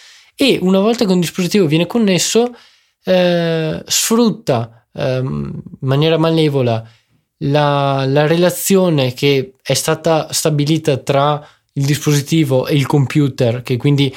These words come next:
quando andiamo ad attaccare un disposi-, un dispositivo, ehm, garantiamo l'accesso,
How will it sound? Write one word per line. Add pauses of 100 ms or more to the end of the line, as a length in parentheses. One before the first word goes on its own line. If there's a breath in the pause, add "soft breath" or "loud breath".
quando
andiamo
ad
attaccare
un
disposi-, (100)
un
dispositivo, (500 loud breath)
ehm, (140)
garantiamo
l'accesso,